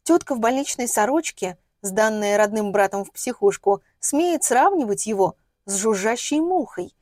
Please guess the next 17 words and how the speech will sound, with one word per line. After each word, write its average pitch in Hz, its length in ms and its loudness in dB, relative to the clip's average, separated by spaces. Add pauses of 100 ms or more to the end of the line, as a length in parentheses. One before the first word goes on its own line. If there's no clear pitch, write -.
(260)
которая 202 380 2
может 214 280 -2
въехать 196 380 -2
в 202 80 -4
историю 285 400 0
только 233 280 0
на 208 100 -2
чужих 190 320 -4
рогах. 175 500 -2 (1080)
"У 202 80 -2
быка 214 260 4
яйца 254 480 2
есть", - 480 -4 (560)
зло 196 200 0
сказал 190 400 0
Павел 180 260 -6
Петрович. 165 640 -10